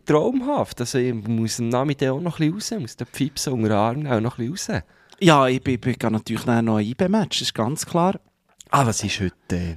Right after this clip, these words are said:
Speaker 2: Heute ist
Speaker 1: normal
Speaker 2: noch
Speaker 1: Liga?
Speaker 2: Heute ist Liga. La Liga ist heute noch ganz
Speaker 1: Ah, das
Speaker 2: normal.
Speaker 1: habe ich nicht mitbekommen, wie du siehst jetzt.
Speaker 2: Mal, die, die sind eben gerade so Ostern rum, gell, das ist Osterbände hier und, und
Speaker 1: Ah,
Speaker 2: Oster-
Speaker 1: ist denn nicht aber der, ah nein, der Göppfinal ist
Speaker 2: Göppfinal
Speaker 1: am Pfingstmänti,
Speaker 2: Pfingstmänti.
Speaker 1: ja. Nein,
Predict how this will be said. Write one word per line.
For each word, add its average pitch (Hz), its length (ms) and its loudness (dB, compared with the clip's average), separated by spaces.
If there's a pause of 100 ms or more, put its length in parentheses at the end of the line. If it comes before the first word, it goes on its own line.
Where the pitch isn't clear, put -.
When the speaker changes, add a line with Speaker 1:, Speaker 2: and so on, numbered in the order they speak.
Speaker 2:
Heute 98 60 6
ist 156 80 8
Speaker 1:
normal 170 220 8
Speaker 2:
noch 131 120 8
Speaker 1:
Liga? 87 680 4
Speaker 2:
Heute 143 220 0
ist - 100 0
Liga. 240 540 6
La 117 140 6
Liga 247 520 4
ist 180 160 6
heute 185 240 4
noch 202 160 6
ganz 196 320 0
Speaker 1:
Ah, 190 60 2
das 170 120 4
Speaker 2:
normal. 175 220 6
Speaker 1:
habe 170 120 2
ich 80 40 -6
nicht 95 180 -2
mitbekommen, - 760 -6
wie 82 100 -8
du - 220 -16
siehst - 380 -6
jetzt. 151 100 -4
Speaker 2:
Mal, 127 180 2
die, 127 160 -4
die 117 180 -8
sind 117 220 0
eben - 180 -2
gerade - 140 -12
so 123 160 -6
Ostern 117 440 -2
rum, 113 260 2
gell, 107 160 -2
das 110 160 -4
ist - 60 -4
Osterbände 113 760 -2
hier 107 400 -2
und, 92 120 -8 (540)
und 104 140 -12
Speaker 1:
Ah, 113 240 4
Speaker 2:
Oster- - 100 -2
Speaker 1:
ist 113 160 -4
denn 123 140 2
nicht 196 160 0
aber 214 260 2
der, - 140 0 (600)
ah 135 160 4
nein, 139 400 6
der 139 120 -2
Göppfinal 156 320 8
ist - 60 2 (100)
Speaker 2:
Göppfinal 196 420 8
Speaker 1:
am 208 60 6
Pfingstmänti, 120 840 4
Speaker 2:
Pfingstmänti. 147 840 6
Speaker 1:
ja. - 40 -6
Nein, - 0 -